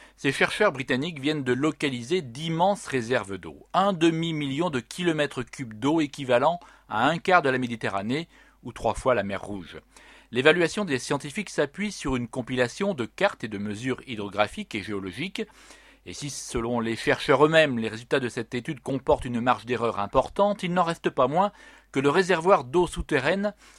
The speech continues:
équivaut à plus de cent fois le volume d'eau de pluie annuel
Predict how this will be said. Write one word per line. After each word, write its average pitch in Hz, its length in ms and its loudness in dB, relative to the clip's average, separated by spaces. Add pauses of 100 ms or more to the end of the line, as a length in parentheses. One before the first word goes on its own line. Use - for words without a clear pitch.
équivaut 170 440 -2
à 165 60 4
plus - 200 -8
de 131 80 0
cent 196 260 2
fois 214 300 2
le 170 100 0
volume 123 320 -2
d'eau 135 160 -2
de 107 120 -4
pluie 131 340 -10
annuel 110 480 0